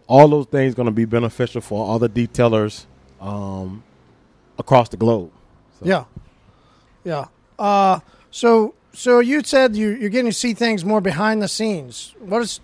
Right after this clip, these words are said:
Speaker 2: what does everything behind the scenes look like?
Speaker 1: Um, some things I can't say, um,
Speaker 2: Oh, okay.
Speaker 1: 'cause of the board. Uh, but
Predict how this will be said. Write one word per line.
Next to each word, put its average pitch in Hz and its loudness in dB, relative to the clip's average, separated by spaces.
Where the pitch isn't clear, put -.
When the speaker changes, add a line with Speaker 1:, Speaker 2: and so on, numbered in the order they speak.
Speaker 2:
what 247 -2
does 262 -4
everything 302 -2
behind 285 -2
the 269 -4
scenes 277 -6
look 302 -4
like? 175 -2
Speaker 1:
Um, 254 6
some - 2
things 202 2
I 175 6
can't 180 4
say, 196 4
um, 330 0
Speaker 2:
Oh, 156 8
okay. 196 -2
Speaker 1:
'cause 151 8
of 151 -2
the 160 2
board. 170 8
Uh, 131 2
but 131 0